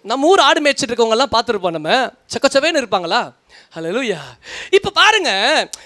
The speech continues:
இந்த, இந்த சுபாவத்தை உள்ள வந்துருது. இவர் என்னன்னா, இருதயம் சுத்தமானதா மாறிடுது. அவர் வந்து, அஹ், தனக்குன்னு சுயமா யோசிக்க மாட்டாரு, உண்மை உத்தமா அவர் வேலை பார்க்கிறாரு.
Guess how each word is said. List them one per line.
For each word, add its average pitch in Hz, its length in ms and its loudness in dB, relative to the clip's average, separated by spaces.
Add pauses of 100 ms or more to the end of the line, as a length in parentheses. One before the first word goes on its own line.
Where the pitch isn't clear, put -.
(100)
இந்த, 302 480 0
இந்த 240 220 -2
சுபாவத்தை 440 720 0 (760)
உள்ள 403 320 2
வந்துருது. 277 500 -2
இவர் 196 160 -10
என்னன்னா, 294 500 2
இருதயம் 359 460 -4
சுத்தமானதா 330 580 -4
மாறிடுது. 240 540 -4 (220)
அவர் 320 200 0
வந்து, 339 480 0 (100)
அஹ், 214 340 2 (120)
தனக்குன்னு 370 240 -2 (120)
சுயமா 381 280 -2
யோசிக்க 269 420 -2
மாட்டாரு, 214 400 -2 (100)
உண்மை 403 280 2
உத்தமா 349 200 -6
அவர் 294 300 0
வேலை 349 260 4
பார்க்கிறாரு. 226 640 -2